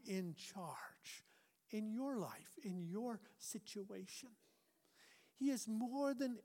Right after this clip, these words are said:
able to deal with all the Sennacheribs who may be on the path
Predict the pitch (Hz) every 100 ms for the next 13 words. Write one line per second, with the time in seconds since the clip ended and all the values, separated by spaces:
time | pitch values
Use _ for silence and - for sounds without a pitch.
0 | - 220 240 247 247 - 196 120 - 180
1 | 175 180 202 254 269 285 285 254 - 240
2 | 214 196 175 160 185 - - - _ _
3 | _ _ - 196 185 202 196 208 208 202
4 | - 190 143 113 -